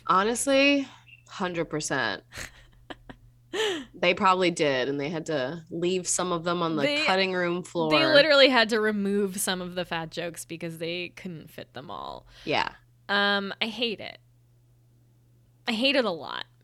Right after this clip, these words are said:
Speaker 2: Now, what
Speaker 1: Yeah.
Speaker 2: do you think of the relationship in this movie?
Speaker 1: What relationship?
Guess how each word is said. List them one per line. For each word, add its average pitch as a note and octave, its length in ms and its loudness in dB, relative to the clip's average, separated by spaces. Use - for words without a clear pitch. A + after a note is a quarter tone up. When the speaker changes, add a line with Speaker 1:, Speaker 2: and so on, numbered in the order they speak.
Speaker 2:
Now, C4 160 2
what C4+ 80 4
Speaker 1:
Yeah. D4+ 60 4
Speaker 2:
do F4+ 60 4
you A4 120 6
think F4+ 160 0
of C4 80 -2
the B3 100 0
relationship F3+ 840 -4
in - 120 -12
this C#3 200 -10
movie? F#2+ 540 -14
Speaker 1:
What D#3+ 460 0
relationship? C#3+ 880 -4